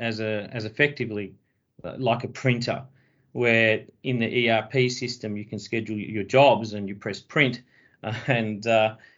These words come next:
and the parts or components, whatever it is that, uh, has been manufactured, is automatically sent off to, to the machine and, and manufactured with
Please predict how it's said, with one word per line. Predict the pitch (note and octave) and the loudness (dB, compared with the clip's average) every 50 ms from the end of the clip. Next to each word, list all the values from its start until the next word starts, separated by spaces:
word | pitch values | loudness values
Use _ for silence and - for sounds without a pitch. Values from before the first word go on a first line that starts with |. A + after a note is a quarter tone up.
| _ - | _ -8
and | G#2+ G#2+ G#2 G#2 G2+ G2 - | -4 -4 -2 -2 -4 -6 -8
the | G2+ | -10
parts | G2 - - C3 B2 B2 A#2+ F2+ - - - | -10 -2 2 4 6 6 6 4 2 -4 -12
or | - | -16
components, | - - - A2+ A2+ - B2+ B2 B2 A#2+ G#2 - - - | -14 -12 -12 -12 -6 -4 -2 -2 -2 -2 -4 -6 -8 -8
whatever | A2+ A#2 A#2 A#2 G#2+ G#2+ | -6 -6 -4 -4 -4 -4
it | G#2 G2+ G2+ A2+ | -4 -4 -2 0
is | A2+ A2+ A2+ - - | -2 -2 -2 -6 -8
that, | - G2 - - - - | -12 -12 -12 -10 -8 -6
uh, | G2+ | -6
has | G#2 G2+ | -6 -4
been | G#2 A2+ A2+ G#2+ G#2 | -4 -4 -4 -2 -2
manufactured, | G#2 G2+ G2 G2+ - - A#2+ A#2+ A#2+ A#2+ - - B2 A#2 A#2 - _ _ _ _ - | -2 -4 -4 -6 -4 -2 -2 -2 -2 -4 -6 -8 -10 -10 -14 -18 _ _ _ _ -6
is | B2 A#2+ G#2+ - - - | -4 -4 -4 -4 -2 0
automatically | B2+ A#2+ A2 A2 G#2+ A2 G#2+ G#2+ - - G2+ G#2 | 2 2 2 2 2 2 0 0 -2 -6 -6 -8
sent | - - A2 G#2+ G#2+ G#2 - | -6 -4 -2 -2 -2 0 0
off | G#2+ G#2 G#2 - - | 0 0 -2 -4 -8
to, | - - G#2+ G2+ G2 G2+ | -8 -6 -6 -6 -6 -8
to | - - B2 | -4 -4 -2
the | - G#2+ | -2 -2
machine | G#2 G#2 - - - A2+ A2 A2 G#2 G2 | -2 -4 -4 -2 0 0 0 0 0 -2
and, | - G2+ G2+ G2 - | -6 -6 -8 -8 -8
and | - A2 G#2+ | -8 -6 -4
manufactured | G#2+ A2 G#2 F#2+ F#2+ - - A2 A2 - - G#2 F#2+ | -2 -2 -2 -4 -2 0 2 2 2 0 -4 -8 -6
with | G2 F#2+ - - | -6 -6 -8 -12